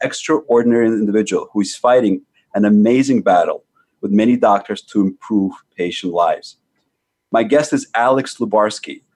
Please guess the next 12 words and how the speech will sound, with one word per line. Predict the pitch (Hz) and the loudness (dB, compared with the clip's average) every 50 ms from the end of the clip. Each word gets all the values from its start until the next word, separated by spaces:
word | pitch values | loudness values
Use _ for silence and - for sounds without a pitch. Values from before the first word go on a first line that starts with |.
| _ - | _ -4
Alex | 101 113 117 117 117 117 - - - - - | 0 2 2 2 2 0 -4 -16 -14 -10 -10
is | 101 92 - | -8 -4 -2
a | 98 95 90 85 85 _ _ _ _ _ _ _ _ _ _ _ _ _ _ _ _ _ - | 0 0 0 0 -2 _ _ _ _ _ _ _ _ _ _ _ _ _ _ _ _ _ -4
guest | - 135 135 131 131 | -2 -2 -2 0 -2
that's | 113 - - | -4 -4 -4
coming | - 123 127 123 107 | -4 -2 0 0 2
back | 98 120 127 135 135 | 2 2 0 0 0
to | - 127 - | 0 2 2
us | 101 110 - | 2 2 2
by | - 110 | 0 -2
popular | 98 - - 123 123 - - 123 123 127 | -2 -2 -2 -4 -2 -2 -2 -2 -2 -2
demand. | 120 117 110 98 87 85 98 135 139 | -2 -2 -2 -2 -2 -2 -2 -4 -6